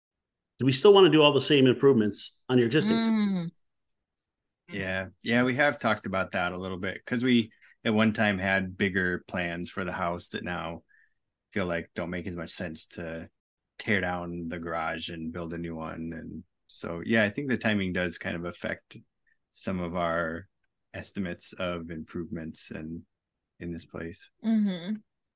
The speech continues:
Speaker 1: So let's put some numbers on it. So here's what I'm saying. We can put twenty grand of improvements into your existing house, or put that twenty grand towards the new house.
Speaker 3: Yeah.
Speaker 2: Mm-hmm.
Speaker 3: Yeah, I like putting it towards the new place.
Speaker 2: Yeah.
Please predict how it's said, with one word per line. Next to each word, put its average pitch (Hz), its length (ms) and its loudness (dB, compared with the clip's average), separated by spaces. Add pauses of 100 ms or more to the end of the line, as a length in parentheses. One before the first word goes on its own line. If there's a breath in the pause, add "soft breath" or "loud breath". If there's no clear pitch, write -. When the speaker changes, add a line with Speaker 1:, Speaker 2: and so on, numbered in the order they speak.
(440)
Speaker 1:
So - 180 2
let's 147 160 8
put 156 160 2
some 123 140 4
numbers 175 300 8
on 87 180 -2
it. 117 120 -2
So 127 140 4
here's 170 180 8
what 151 80 4
I'm 127 60 4
saying. 117 440 2 (760)
We 131 80 6
can 131 100 6
put 147 140 4
twenty 185 240 6
grand 170 260 6
of 151 100 4
improvements 127 520 4
into 113 140 0
your 104 80 4
existing 117 400 2
house, - 500 -8 (480)
or 120 80 0
put 170 180 4
that 156 140 6
twenty 135 220 4
grand 120 240 6
towards 120 180 2
the 110 80 -4
new 143 140 6
house. - 420 -8 (720)
Speaker 3:
Yeah. - 300 -12 (260)
Speaker 2:
Mm-hmm. 185 460 0 (840)
Speaker 3:
Yeah, 139 140 2
I 151 40 6
like 127 200 2
putting 123 200 -2
it 110 80 -2
towards 127 220 -2
the 110 60 -2
new 117 120 0
place. 98 300 -6
Speaker 2:
Yeah. 208 400 4